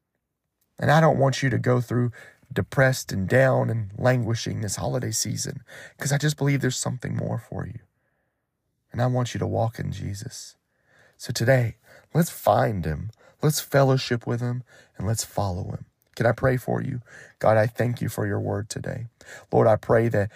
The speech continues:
my friends that are listening in this moment will find joy, that they will find Jesus, and that they will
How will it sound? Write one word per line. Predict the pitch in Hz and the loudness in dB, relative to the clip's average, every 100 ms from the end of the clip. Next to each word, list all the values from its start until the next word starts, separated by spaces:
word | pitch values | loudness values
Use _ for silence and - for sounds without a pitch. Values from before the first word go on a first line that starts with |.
| - - | -10 -2
my | 101 | -2
friends | - 120 113 | 0 0 0
that | 107 | 0
are | 104 | 0
listening | 107 110 107 101 | 0 -2 -2 -4
in | |
this | 95 95 | -4 -2
moment | 110 113 95 | 0 0 -2
will | - 117 | -2 -4
find | - - 107 127 123 120 113 _ _ _ _ | 0 2 2 2 0 -4 -8 _ _ _ _
joy, | 117 113 107 95 110 110 _ - - - | -4 -2 -2 -4 -8 -12 _ -20 -20 -12
that | - | -6
they | - | 0
will | 120 107 | 2 0
find | - - 113 127 120 | 0 2 4 2 -2
Jesus, | 113 120 110 - - - - - - | -2 -2 -2 -4 -6 -8 -10 -20 -12
and | - | -4
that | 101 | -2
they | 101 | 0
will | 107 101 104 | 0 0 -4